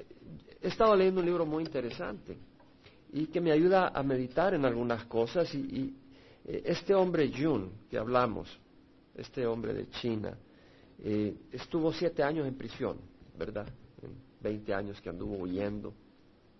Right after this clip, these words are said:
de las autoridades en China comunista, lo, le dieron choques eléctricos, etcétera. Y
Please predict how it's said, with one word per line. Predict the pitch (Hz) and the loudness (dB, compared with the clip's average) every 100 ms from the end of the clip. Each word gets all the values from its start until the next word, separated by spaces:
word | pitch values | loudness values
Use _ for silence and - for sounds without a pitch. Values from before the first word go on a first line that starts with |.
| _ - | _ -16
de | - | -12
las | 92 | -10
autoridades | 90 - 87 90 98 98 98 95 | -12 -10 -8 -6 -2 -2 -4 -8
en | 90 | -14
China | - 104 98 | -12 -10 -10
comunista, | 98 95 92 92 95 92 - 92 | -10 -12 -10 -8 -10 -10 -10 -10
lo, | 92 90 - _ _ - _ _ _ _ - - - - | -10 -14 -16 _ _ -20 _ _ _ _ -20 -20 -20 -18
le | 58 | -12
dieron | 78 92 92 | -6 -6 -6
choques | - 98 95 - | -10 -10 -10 -8
eléctricos, | 87 92 101 - - - 87 | -4 -2 -2 -6 -16 -12 -10
etcétera. | 92 - 131 - 101 90 92 - - - - - - - _ _ _ - | -10 -4 -2 -2 -2 -4 -6 -12 -20 -20 -20 -20 -20 -20 _ _ _ -10
Y | - 123 120 120 113 | -2 0 2 0 -2